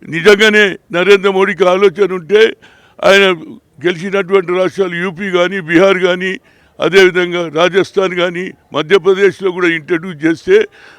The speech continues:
బడుగు బలైన వర్గాలు కూడా పైకి వస్తాయి. వచ్చే పంచాయతీరాజ్ నగరపాలికల తప్పనిసరి సర్పంచులు అవుతారు, మండల అధ్యక్షులు అవుతారు. దీని ద్వారా బడుగు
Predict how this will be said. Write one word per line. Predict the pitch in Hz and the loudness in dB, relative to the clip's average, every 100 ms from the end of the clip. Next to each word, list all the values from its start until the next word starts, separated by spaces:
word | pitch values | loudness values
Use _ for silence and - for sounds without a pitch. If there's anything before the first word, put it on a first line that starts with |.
| _ | _
బడుగు | 139 180 214 226 | -2 0 0 0
బలైన | 175 196 214 196 | 2 4 2 2
వర్గాలు | 190 180 185 175 | 0 0 -4 -4
కూడా | 170 185 185 | -8 -8 -8
పైకి | 170 165 156 | -8 -10 -8
వస్తాయి. | 165 - 165 175 - _ _ _ | -10 -8 -10 -12 -16 _ _ _
వచ్చే | 160 165 220 202 143 - _ _ - | -6 -2 2 2 2 -8 _ _ -12
పంచాయతీరాజ్ | 170 151 202 196 185 190 170 | -10 -2 0 2 0 -2 -2
నగరపాలికల | 165 160 165 170 170 165 170 160 | -4 -4 -4 -6 -6 -6 -8 -8
తప్పనిసరి | 131 156 147 175 165 160 | -6 -8 -8 -10 -8 -8
సర్పంచులు | 127 147 143 180 151 175 | -8 -10 -8 -10 -8 -6
అవుతారు, | 175 151 175 | -6 -6 -8
మండల | 170 156 165 165 | -8 -10 -8 -8
అధ్యక్షులు | 165 170 151 160 165 | -8 -8 -10 -10 -10
అవుతారు. | 165 170 156 | -8 -8 -10
దీని | 151 165 135 | -12 -14 -10
ద్వారా | 156 175 214 214 - _ _ _ - | -6 -4 -4 -6 -12 _ _ _ -4
బడుగు | 156 208 | 0 0